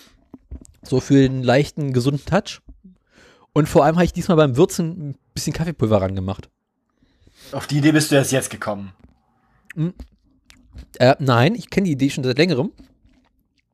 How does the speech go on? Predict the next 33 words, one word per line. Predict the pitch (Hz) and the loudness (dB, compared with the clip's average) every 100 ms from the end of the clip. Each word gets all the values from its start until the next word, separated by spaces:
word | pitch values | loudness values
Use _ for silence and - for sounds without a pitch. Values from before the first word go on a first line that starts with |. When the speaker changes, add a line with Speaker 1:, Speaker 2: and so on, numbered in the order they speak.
| _ - - - | _ -20 -20 -2
Speaker 1:
Bloß | 139 | 0
Speaker 2:
Also | 156 226 | 2 2
Speaker 1:
halt | |
Speaker 2:
ich | 202 | 2
würd, | 220 | 0
ich | 208 | 0
würd, | 196 | 0
ich | 214 | -2
würd | 220 | -2
dir | 208 180 _ 196 | -4 -6 _ -10
empfehlen, | 185 208 214 208 - - | -2 0 0 -2 -14 -6
kennst | 160 202 - | -2 -2 -2
du | 202 | -2
die, | 180 175 156 | 2 2 2
die | 160 147 | -2 -2
C | - 165 | 0 2
R | 147 | 2
E | 165 | 0
Chili-Folge? | 160 160 190 - 143 | -2 -4 -4 0 4
Speaker 1:
Ja. | 160 151 127 127 127 - - - - - - - - - | 6 6 4 4 2 -8 -14 -20 -20 -20 -20 -20 -20 -14
Speaker 2:
Äh, | 127 - 151 | -10 -4 0
einfach | 196 208 208 | 2 2 2
das | 202 196 | 2 2
Rezept, | 185 196 | 0 2
was | 170 | 2
er | 175 | 2
erzählt, | 151 156 147 | 0 -2 -4
machen. | 143 120 120 | -4 -8 -2
Einfach | 185 185 | -2 -2
Speaker 1:
Ja. | 151 | -2
Speaker 2:
genau | 151 175 180 | 2 2 2
so | 139 175 156 | 2 4 4
machen. | 127 101 104 | 0 -4 -10